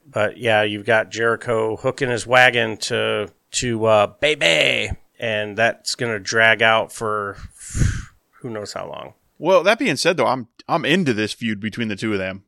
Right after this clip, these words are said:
Speaker 2: and I think the match is gonna be amazing. So I agree, but I don't think this is gonna be like the other ones. I think this will be over at Double or Nothing. They'll run it through there. But I'm, I'm into this feud. I think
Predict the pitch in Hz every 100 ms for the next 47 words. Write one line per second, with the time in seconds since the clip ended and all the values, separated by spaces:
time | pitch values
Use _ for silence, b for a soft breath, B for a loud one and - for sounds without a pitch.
0 | _ 113 120 151 123 117 139 - 107 107
1 | 104 101 127 98 92 - _ - 131 151
2 | 175 131 143 180 127 117 - _ - 127
3 | - 127 160 156 156 147 139 143 139 120
4 | 123 127 110 117 143 135 131 123 120 120
5 | 98 117 107 101 101 90 - 127 120 123
6 | 113 120 113 107 104 98 _ _ 120 107
7 | 127 139 - 143 156 151 151 123 120 -
8 | - - 123 135 123 104 127